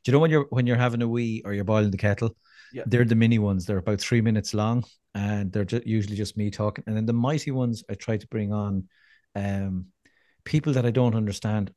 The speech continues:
Speaker 1: don't, or people I don't like, or people I don't know anything about.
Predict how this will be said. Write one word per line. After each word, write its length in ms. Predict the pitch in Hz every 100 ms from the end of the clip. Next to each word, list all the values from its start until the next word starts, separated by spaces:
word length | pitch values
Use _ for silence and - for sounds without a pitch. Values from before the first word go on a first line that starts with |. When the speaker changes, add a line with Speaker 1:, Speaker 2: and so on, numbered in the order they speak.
| -
Speaker 1:
don't, 200 | 110 104
or 100 | 101
people 300 | - 117 110
I 20 |
don't 220 | 98 104
like, 360 | 104 107 104 - _ _
or 80 | 104
people 240 | 113 107
I 40 | 104
don't 180 | 107 107
know 60 |
anything 280 | 104 101 101
about. 320 | 95 101 98